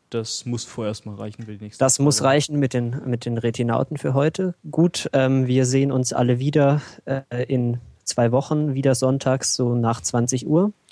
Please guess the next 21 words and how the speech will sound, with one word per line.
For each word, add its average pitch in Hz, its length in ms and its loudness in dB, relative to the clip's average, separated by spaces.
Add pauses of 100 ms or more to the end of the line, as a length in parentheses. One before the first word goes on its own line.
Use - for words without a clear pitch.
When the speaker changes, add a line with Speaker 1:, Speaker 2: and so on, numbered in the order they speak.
(420)
Speaker 1:
Wieder 127 320 -8
live. 120 260 -6 (320)
Ähm, 127 320 -4
Speaker 2:
Wieder 131 240 4
live 135 360 4
auf - 200 -4
diesem 127 280 -2
Internet, 151 720 0
xenim 123 360 2
punkt 120 60 2
de, 127 180 4
Speaker 1:
genau. 139 120 0 (140)
Speaker 2:
kann 113 120 0
man 110 100 0
uns 117 160 0
Speaker 1:
Und 127 240 0
Speaker 2:
finden. - 480 -8
Speaker 1:
Raute 120 280 -2
Retina 131 360 -4
Cast, - 640 -8
ähm, 117 320 -4